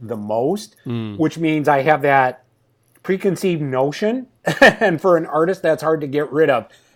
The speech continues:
Speaker 1: But it, uh, that's the one I really liked.
Speaker 2: Cool.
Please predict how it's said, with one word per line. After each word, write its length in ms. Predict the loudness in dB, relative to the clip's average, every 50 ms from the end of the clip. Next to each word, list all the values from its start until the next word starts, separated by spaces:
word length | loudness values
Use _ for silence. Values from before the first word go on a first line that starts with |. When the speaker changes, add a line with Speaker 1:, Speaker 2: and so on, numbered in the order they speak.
| _ _ 2
Speaker 1:
But 320 | 4 6 6 6 2 -2 -4
it, 80 | -4 -4
uh, 480 | -4 -6 -8 -12 -10 -10 -10 -10 -12 -12
that's 300 | -6 -2 0 0 0 2
the 100 | 0 2
one 180 | 2 2 2 0
I 100 | -2 -4
really 280 | -4 -6 -8 -10 -10
liked. 360 | -16 -20 -20 -20 _ _ _ _ _ _ _ _ _ _ _ _
Speaker 2:
Cool. 320 | -10 -8 -8 -8 -8 -12